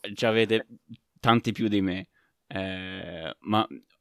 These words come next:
dicevo, ogni sarto ha il suo percorso, eh, e il s-, il suo percorso è anche sviluppo di stile, e quindi ovviamente avete sperimentato,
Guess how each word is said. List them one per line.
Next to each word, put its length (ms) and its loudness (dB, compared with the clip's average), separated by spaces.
dicevo, 600 0
ogni 280 2
sarto 300 -4
ha 40 0
il 100 -4
suo 220 -6
percorso, 1080 -6
eh, 500 -4
e 180 -10
il 140 -8
s-, 120 -10
il 100 -6
suo 200 -2
percorso 480 -4
è 20 -2
anche 220 -4
sviluppo 460 -8
di 100 -8
stile, 600 -8
e 160 -6
quindi 640 -4
ovviamente 600 -4
avete 360 -12
sperimentato, 920 -10